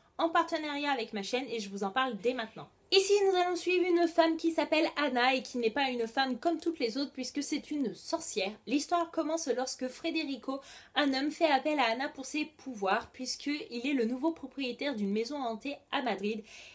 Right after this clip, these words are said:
et du coup, il souhaite qu'Anna, euh, libère le fantôme qui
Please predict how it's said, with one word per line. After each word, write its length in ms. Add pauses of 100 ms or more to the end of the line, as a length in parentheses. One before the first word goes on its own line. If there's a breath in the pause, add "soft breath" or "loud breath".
et 120
du 100
coup, 300
il 100
souhaite 520
qu'Anna, 560
euh, 260 (180)
libère 500
le 200
fantôme 580
qui 220